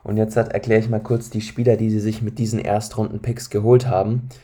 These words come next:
Also man überlegt, dritter Pick im Jahre zweitausendzwanzig, was ist daraus geworden? Bradley Chubb,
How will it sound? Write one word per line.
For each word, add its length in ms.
Also 520
man 100
überlegt, 560
dritter 380
Pick 400
im 160
Jahre 340
zweitausendzwanzig, 1800
was 200
ist 160
daraus 340
geworden? 600
Bradley 380
Chubb, 400